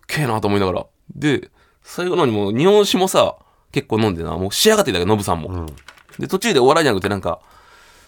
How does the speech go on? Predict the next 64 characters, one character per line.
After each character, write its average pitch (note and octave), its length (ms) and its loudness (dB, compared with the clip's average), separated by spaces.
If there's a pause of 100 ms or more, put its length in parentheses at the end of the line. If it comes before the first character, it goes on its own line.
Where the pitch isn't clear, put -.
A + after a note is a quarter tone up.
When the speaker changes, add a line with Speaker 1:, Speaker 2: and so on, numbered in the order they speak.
Speaker 1:
そ F2 100 -12
の F#2 160 0
女 B3+ 260 4
の E3+ 80 2
子 A2 100 0
の F2+ 80 -2
話 G2 220 -6
に F#2 40 -6
な F2+ 60 -8
っ - 40 -18
た C#2+ 60 -16
よ - 60 -14
な。 - 1000 -20 (140)
ノ G#2 100 -2
ブ F#2 80 -6
さ F2 100 -2
ん E2 80 -10
が - 0 -
こ F#2+ 160 -4
う D#2 40 -4
話 F#2+ 480 -4
振 - 140 -20
っ - 20 -20
て F2 120 -8
く E2+ 60 -6
れ D#2+ 40 -12
て。 - 160 -14 (540)
Speaker 2:
う E3+ 40 -10
ん。 - 0 -
Speaker 1:
で、 F#3+ 300 0
ま C#3+ 140 2
あ、 C3 40 2
そ B2+ 140 -2
の、 C3+ 320 2 (760)
コ A#3 140 2
ロ B3 80 4
ナ B3 140 4
前 B3+ 140 2
で E3 40 0
す - 80 -4
け - 120 -4
ど、 C3 320 4
大 C3 80 2
阪 C#3+ 240 0
の D3 60 -4
時 C3 200 -6
は、 D3+ 180 2
例 G2+ 160 -8
え F#2 40 -2
ば F2+ 100 -8
こ G2 120 -4
ん G2+ 480 -4
な G#2 120 -4
感 G#2+ 200 -2
じ G2+ 80 -4
の G2 200 -2
コ - 180 -4
ン G#2 100 -2
パ F2+ 120 -6
し - 100 -10
た B2+ 80 0
り A#2 100 -4
と - 120 -8
か、 C#3+ 320 2